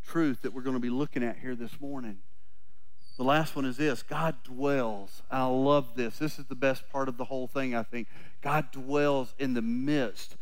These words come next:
of authentic Christian community. I love the, the fact that Paul brings this up, that he, he sort of reveals to us there, there's gonna be a, a,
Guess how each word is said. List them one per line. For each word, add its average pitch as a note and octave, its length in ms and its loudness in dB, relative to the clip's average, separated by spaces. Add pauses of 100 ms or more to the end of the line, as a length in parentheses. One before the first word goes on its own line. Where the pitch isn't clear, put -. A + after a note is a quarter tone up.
(300)
of A#2 120 -4
authentic B2 720 0 (160)
Christian G2+ 640 -2 (580)
community. G#3 520 0 (400)
I D#3+ 60 6
love G3 320 6
the, D3 180 2
the D3+ 100 2
fact D#3+ 320 2
that C3+ 140 -2
Paul E3 460 2
brings D#3 380 2
this C#3 240 0
up, B2 280 2
that C#3 80 2
he, C3+ 160 2 (240)
he E3+ 80 2
sort G3 240 4
of D3+ 100 2
reveals D3+ 440 4
to D3+ 160 2
us B2 140 2
there, G3 240 4 (280)
there's A3+ 260 6
gonna A#3 260 2
be G3+ 360 2
a, D#3 320 4 (540)
a, E3+ 240 6